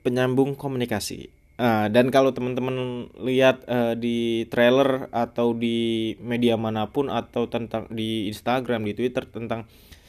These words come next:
yang kemarin rame di Twitter yang dibahas Hideo Kojima ditahan sama pihak kepolisian bandara karena bawa baby pot.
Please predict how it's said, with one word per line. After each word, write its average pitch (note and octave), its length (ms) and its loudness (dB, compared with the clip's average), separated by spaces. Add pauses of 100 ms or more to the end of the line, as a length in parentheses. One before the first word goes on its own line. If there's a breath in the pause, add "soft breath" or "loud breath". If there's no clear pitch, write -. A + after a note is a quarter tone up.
(180 soft breath)
yang C#3 160 2
kemarin C#3 320 4
rame C3 320 4
di B2+ 80 2
Twitter B2+ 400 2
yang B2+ 80 0
dibahas A#2+ 400 0
Hideo B2 240 2
Kojima A#2 400 0
ditahan A#2 400 0
sama A#2 320 -2
pihak A#2 240 2
kepolisian A2+ 480 -2
bandara A2 480 0
karena A2+ 240 -4
bawa A2 480 -4 (280)
baby A#2+ 400 0
pot. C3+ 320 -2